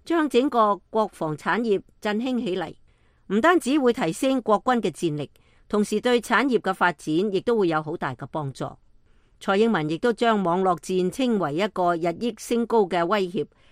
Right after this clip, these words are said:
並且話台灣必須做更多嘅準備。為咗實現台灣總統蔡英文國防自主嘅目標，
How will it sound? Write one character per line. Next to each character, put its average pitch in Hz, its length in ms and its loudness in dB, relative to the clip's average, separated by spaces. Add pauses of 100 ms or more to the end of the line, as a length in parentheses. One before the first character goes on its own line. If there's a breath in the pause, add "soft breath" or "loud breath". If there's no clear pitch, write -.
(120)
並 214 160 0
且 285 140 0
話 220 180 4
台 175 200 -6
灣 269 280 2
必 285 100 -4
須 254 280 -2
做 170 200 -2
更 175 220 -4
多 202 160 -4
嘅 156 100 -8
準 143 260 -8
備。 143 200 -10 (640)
為 190 140 0
咗 269 120 2
實 180 240 -2
現 180 120 2
台 175 160 -4
灣 233 260 4
總 214 180 0
統 208 220 0
蔡 208 200 -2
英 247 180 0
文 151 240 -2
國 214 180 -2
防 151 260 -4
自 180 200 -6
主 170 140 -2
嘅 196 160 0
目 156 200 -6
標， 156 240 -2